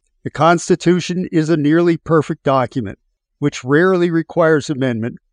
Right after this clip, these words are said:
and the amendment process described in Article five of the Constitution ought to be followed.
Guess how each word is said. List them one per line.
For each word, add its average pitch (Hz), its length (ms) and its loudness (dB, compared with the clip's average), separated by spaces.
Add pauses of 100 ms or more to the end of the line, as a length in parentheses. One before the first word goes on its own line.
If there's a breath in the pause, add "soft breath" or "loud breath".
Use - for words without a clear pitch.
(260)
and 147 140 -2
the 156 100 4
amendment 160 460 -2
process 156 500 0
described 151 600 0
in 147 100 0
Article 147 340 -2
five 156 300 0
of 139 40 -12
the 143 60 -4
Constitution 139 920 -4
ought 143 240 0
to 143 80 0
be 127 120 0
followed. 117 540 0